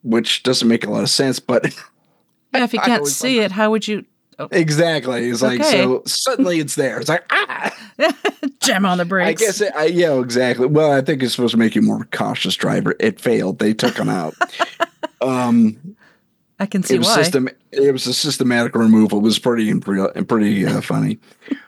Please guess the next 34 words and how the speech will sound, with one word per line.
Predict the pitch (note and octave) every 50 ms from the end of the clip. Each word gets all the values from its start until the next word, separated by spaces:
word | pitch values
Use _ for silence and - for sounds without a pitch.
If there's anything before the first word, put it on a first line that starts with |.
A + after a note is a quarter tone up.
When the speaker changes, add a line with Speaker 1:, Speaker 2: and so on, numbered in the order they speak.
| _ _ -
Speaker 1:
But | A2+ A#2 C#3+ C#3 C#3 C3+ -
the | - - B2+ A#2 C#3 C#3 C#3+ -
angle | - E3 F#3+ G#3 A#3+ B3 A3+
of | F#3+ D3+
the | C#3+ B2+
lens | B2 A#2+ C3 D3+ E3+ D#3+ C3 B2
only | B2+ C3+ D3+ D3
allowed | B2+ A2+ A2+ A#2+ C3 B2+ A#2+ -
you | -
to | - G#2+
see | - - - E3 D3+
the | C3 B2+
light | A#2 A#2+ A#2 A2+ G#2+ G2+
at | G2+ G#2
a |
certain | A2+ C3 - - - - - - A2+ - - - A2 G#2+ G#2+ G2+ G#2+ - - _ _ _ _ _ _ _ _ _ _ _
vantage | - - D#3+ G3 F#3+ - - - - -
point, | - - - A1 G#1+ A1
right? | B1 E2+ F#2 B2 -
Speaker 2:
Mm-hmm. | F#3 - - _ - A2+ - - - - - - - _ _ _ _ -
Speaker 1:
Well, | B2+ B2+ C3+ C3+ C3+
these | A2+ C#3+ E3+ G3+ G3+
two | - - B3 B3+ A3+ F3 C#3+ - F#3 - - _ _ _ _ _ _ _ _ _ _ _ - C#3+
guards | - C#3+ E3 G#3 A#3+ F3 A3+ A3
are | A2+ G#2+
walking | A2 G#2+ G2+ G#2 A2+ C3 D3+ F#3+ - - F#3 D3+
the | C3 B2
perimeter, | - - E3 G3 C4 D4 C#4 - - F#2+ F2+ F#2 G#2+
and | A2 G#2+
they | G#2+
go | G#2 A#2+ A#2 B2+
around | D#3+ E3 D3 C#3 C3 B2+ B2 A#2 G#2+
the | G#2 G#2+
warehouse | G2 A2+ A#2+ C#3 D3 C3+ D3 - - - B1+ C2 - - - - - -